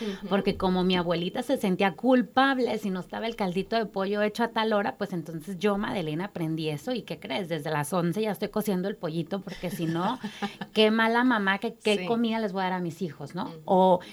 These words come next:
Speaker 2: y esto se va incrementando, incrementando. Eh, la culpa siempre está, como, como dices, y, y en la maternidad esta florece aún
Speaker 1: Sí.
Speaker 2: más, es más notoria.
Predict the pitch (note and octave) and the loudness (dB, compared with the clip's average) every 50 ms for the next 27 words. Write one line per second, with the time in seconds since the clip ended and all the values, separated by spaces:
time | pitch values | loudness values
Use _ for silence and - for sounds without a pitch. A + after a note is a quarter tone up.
0 | - - - A3+ A#3 A#3+ A#3 A#3+ D#4 D4 - C4+ A#3 G3+ G3 F#3+ G#3+ A3 G#3+ G#3+ | -18 -4 0 4 6 6 4 4 -2 -2 0 0 0 0 0 0 0 0 0 0
1 | G3 E3+ - F3 E3 E3+ F3 F3+ - F#3 F#3 F#3 F#3+ G3+ G3 C#4 E4 E4+ A#3+ F#3 | -2 0 2 2 2 2 2 0 0 -2 -2 -2 -2 -2 -2 -2 0 0 0 -2
2 | - - - - - - - - - _ - G#3 G3+ G3+ G3 G3 G3 G3 G3 G3 | -4 -8 -18 -20 -20 -20 -20 -20 -12 _ 0 2 2 4 4 4 4 4 2 2
3 | - - _ _ - G3 G3 G3 F#3+ - A3+ A#3 A3+ A#3 C4 C4 B3+ - B3+ A#3+ | -2 -6 _ _ -4 0 0 0 0 2 0 0 2 2 -2 -2 0 0 0 0
4 | A#3 A#3 A3+ A3 G#3+ - - G#3 B3+ - - G#3+ F#3 F3 F3 E3+ - - F3+ F3 | 0 0 -2 -4 -2 -2 -4 -4 -4 -4 -8 -6 -6 -6 -6 -6 -6 -6 -6 -6
5 | E3+ E3+ G3 G3+ - B3+ C4 C4 - - _ - G#3+ G3 - - - - C4+ B3 | -4 -4 -6 -4 -2 -4 -4 -4 -6 -16 _ -8 -8 -8 -8 -12 -18 -6 0 2
6 | B3 C4+ C#4+ D4+ D#4 D#4+ D4+ E4 D#4 - D#4+ D#4 D4 D4 D4+ C#4+ B3 A3+ A#3 - | 2 2 2 2 0 0 0 -2 0 0 2 4 6 6 6 6 4 4 2 0
7 | - - - - G3+ G3+ F#3+ F#3+ - - - - A3 A3 A3 G#3 G3+ F#3 F3 E3+ | -2 -6 2 6 8 8 8 6 0 -6 0 4 4 4 6 4 2 2 2 0
8 | E3+ F3+ - - - - - - - A3 G#3 F#3 F3 E3+ E3+ F3 E3+ - G#3+ G3+ | -2 -6 -10 -14 -18 -20 -20 -6 0 4 6 6 6 6 4 2 2 0 0 0
9 | F#3+ E3+ D#3 D#3 E3+ F3 E3+ E3 D#3 - - - - - - - G3 F#3+ A3 G#3+ | 2 2 2 2 2 2 2 2 0 -2 -4 -8 -14 -6 -2 -2 0 0 2 2
10 | G#3+ A3 G3+ A3 A3 A3 A3 - F#3+ F3+ D3+ D3 C#3+ | 2 2 2 2 0 0 0 0 -2 0 -2 -4 -8